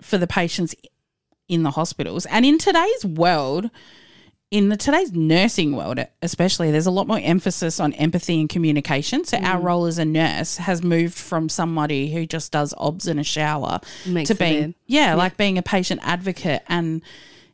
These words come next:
Speaker 1: a
Speaker 2: Mm.
Speaker 1: patient educator.
Speaker 2: Yeah.
Speaker 1: And we do a lot more stuff that
Speaker 2: It's
Speaker 1: the doctors
Speaker 2: holistic.
Speaker 1: used to do
Speaker 2: Yeah.
Speaker 1: that now falls on nurses.
Speaker 2: Oh, that's so true.
Speaker 1: Yeah.
Speaker 2: <laughs>
Speaker 1: Um, and I,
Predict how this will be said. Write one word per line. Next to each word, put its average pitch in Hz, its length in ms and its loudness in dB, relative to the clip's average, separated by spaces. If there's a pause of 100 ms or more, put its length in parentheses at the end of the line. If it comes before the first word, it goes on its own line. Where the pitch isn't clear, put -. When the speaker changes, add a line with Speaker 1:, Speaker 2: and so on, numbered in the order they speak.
(260)
Speaker 1:
a 185 60 -2
Speaker 2:
Mm. 185 60 -2
Speaker 1:
patient 214 340 0
educator. 165 960 0
Speaker 2:
Yeah. 165 220 -2
Speaker 1:
And 180 200 0
we 196 160 2
do 226 200 0
a - 40 0
lot 190 440 -2
more 175 600 0 (360)
stuff - 360 -4
that 175 80 -2
Speaker 2:
It's 185 80 -8
Speaker 1:
the 185 160 2
doctors 190 440 2
Speaker 2:
holistic. 180 60 -4
Speaker 1:
used 160 240 -2
to 151 80 0
do 151 140 0
Speaker 2:
Yeah. 247 340 2 (160)
Speaker 1:
that 170 180 0
now 160 300 2
falls 139 340 0
on 135 140 0
nurses. - 500 -4
Speaker 2:
Oh, 240 80 -6
that's 165 220 -8
so - 120 -12
true. - 280 -18 (160)
Speaker 1:
Yeah. 247 400 2
Speaker 2:
<laughs> - 320 -6
Speaker 1:
Um, 226 360 2
and 240 300 -2 (360)
I, 156 120 -8